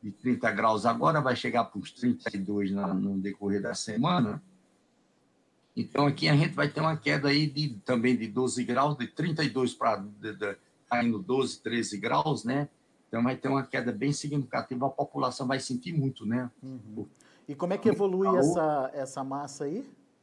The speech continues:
Speaker 1: Ela vai evoluindo, né, na maneira pra avan-, avançando na região sul e, e, e centro-oeste, ó. Já pega aqui no Acre, pega sul do, do Rondônia, pega no Acre também, né? A queda de temperatura.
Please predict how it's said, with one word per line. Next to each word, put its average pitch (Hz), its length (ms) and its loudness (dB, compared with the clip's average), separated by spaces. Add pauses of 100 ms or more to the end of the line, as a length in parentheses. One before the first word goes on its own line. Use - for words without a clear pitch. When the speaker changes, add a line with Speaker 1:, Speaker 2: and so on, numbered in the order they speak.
(1000)
Speaker 1:
Ela 120 180 4
vai 139 160 6
evoluindo, 151 600 4
né, 139 160 2
na 147 300 2
maneira 127 480 -2
pra 123 240 0 (180)
avan-, 117 380 -2 (160)
avançando 117 380 -2
na 113 80 0
região 113 340 0
sul 170 260 -6
e, 160 60 -2 (200)
e, 104 440 -6
e - 20 -10
centro-oeste, - 760 -2
ó. - 160 -4 (500)
Já 101 240 -4
pega 113 220 0
aqui 117 200 -6
no 113 160 2
Acre, 143 340 4
pega 107 340 -6
sul 110 220 -8
do, 104 380 -4 (200)
do 95 100 -2
Rondônia, 120 520 0
pega 110 220 -4
no 104 220 2
Acre - 160 -8 (100)
também, 104 300 2
né? 117 260 0 (300)
A - 80 -14
queda 104 260 -2
de 95 80 -6
temperatura. 147 840 -2